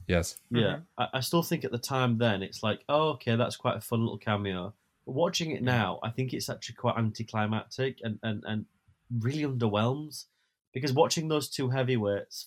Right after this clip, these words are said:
Speaker 2: fight would have been so interesting to see, because we know what the, the character of Tiger Chen's pro-, progressed, but we also know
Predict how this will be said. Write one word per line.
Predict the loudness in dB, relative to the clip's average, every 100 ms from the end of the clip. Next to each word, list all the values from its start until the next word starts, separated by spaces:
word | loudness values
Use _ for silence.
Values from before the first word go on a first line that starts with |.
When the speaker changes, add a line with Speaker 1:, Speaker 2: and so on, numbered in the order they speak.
| 2
Speaker 2:
fight | 4 4 -2
would | -4 -2
have |
been | 0 0
so | -2 -2 2
interesting | 2 2 -2 -2 -6
to | -10
see, | -8 -2 -2 -4 -12 _ _ _ -8
because | -4 0
we | 2
know | 4 6 4 4 -2 -6
what | -6 -4
the, | -6 -6
the | -6
character | -2 -2 -2
of | -6
Tiger | -4 -4
Chen's | -2 -4 -4
pro-, | -6 -8 -6
progressed, | -8 -4 -4 -4
but | -6
we | 0
also | 4 4 2 -2
know | 0 0 -2